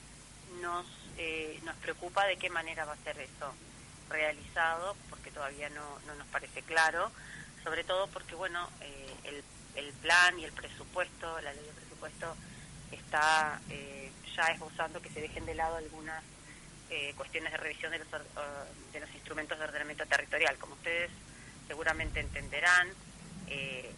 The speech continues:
los asentamientos no es solo cuestión de regularizar la titularidad de la tierra donde las personas están viviendo, ¿no? Es realmente generar ciudad, generar integración,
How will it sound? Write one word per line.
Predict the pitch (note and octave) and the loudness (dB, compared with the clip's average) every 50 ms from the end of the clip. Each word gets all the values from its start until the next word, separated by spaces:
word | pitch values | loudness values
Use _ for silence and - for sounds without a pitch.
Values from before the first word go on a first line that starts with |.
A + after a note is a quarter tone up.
| - - | -12 -10
los | - - | -10 -10
asentamientos | - - - D3+ C#3+ D3 D3 D3 D#3+ E3+ E3+ - G#3 G3+ G3 | -8 -8 -8 -8 2 2 2 2 2 -4 -2 -2 -2 -2 -2
no | F#3 F3 F3 F3+ | -2 -2 0 0
es | F#3+ F#3 - | 0 0 0
solo | - F3 E3+ F3+ | 0 0 0 0
cuestión | E3 D#3+ D3 - D#3+ D3+ D#3 | -2 -4 -6 -2 -4 -2 2
de | E3+ F3+ | 2 0
regularizar | F3 E3 D#3 D3 D3+ D3 C#3+ C#3 C#3 - - - D#3+ D#3 E3 F3 F#3+ - - - - - - - - - - - C#3+ | 0 0 -4 -4 -2 2 2 2 2 0 0 4 8 8 8 8 6 2 -4 -12 -16 -16 -14 -14 -14 -14 -14 -4 0
la | D3 C3+ C#3 C#3 C#3 C3+ C#3 C3+ | 2 2 4 4 4 4 2 0
titularidad | - C#3+ - D#3 D3 D3 C#3+ D3 D3+ D#3+ E3 | -4 -10 -8 -2 0 0 2 6 6 6 6
de | E3 E3 | 6 4
la | D#3 D3 C#3+ | 0 -2 -2
tierra | - E3+ F3 D#3+ E3+ E3 | 2 2 4 4 4 2
donde | D#3 D3+ C#3+ | 0 -2 -8
las | C3 C3+ - | -10 -10 -12
personas | - - C#3+ - - D3 D3+ D3+ D3 - | -10 -12 -12 -8 -6 -6 -6 -6 -8 -10
están | D#3 - - D3+ C#3+ C#3 | -14 -4 -2 -2 -2 -2
viviendo, | C#3+ C3+ D3+ F3 F3+ D#3 C#3+ C3 B2 | -10 -4 0 0 0 0 -2 -8 -6
¿no? | B2+ D3+ F3 G3+ - - - - - - - | -4 -4 -4 -4 -6 -14 -14 -14 -14 -14 -6
Es | - E3+ E3 E3+ F3+ - - - - - | -2 0 0 0 0 -2 -10 -14 -10 0
realmente | D#3+ D#3 D#3 D3+ D3+ D3+ D3+ G3 | 2 2 2 2 -2 -6 -6 -6
generar | - - E3 D3+ D3 C#3 D3 D3 D#3+ F3 - - - - - - - - - - - - - - - | -4 -4 -4 -4 0 4 6 6 6 6 2 -8 -10 -14 -14 -14 -14 -14 -14 -16 -16 -16 -14 -12 -10
ciudad, | C#3+ C#3+ D3+ F3 F3 E3 D#3 D3 - - - - | -8 2 8 10 10 10 8 6 -2 -10 -10 -10
generar | C#3+ C#3+ D3 D3 C#3+ D3+ D#3 E3 E3 F#3 - - - | -10 -10 -6 0 4 6 6 6 6 4 -6 -10 -12
integración, | E3 D#3 - D#3 D3 C#3+ C3+ C3+ - - E3+ E3+ E3+ | -14 -8 -8 -6 -4 -4 -6 -6 -6 -6 -2 -2 -2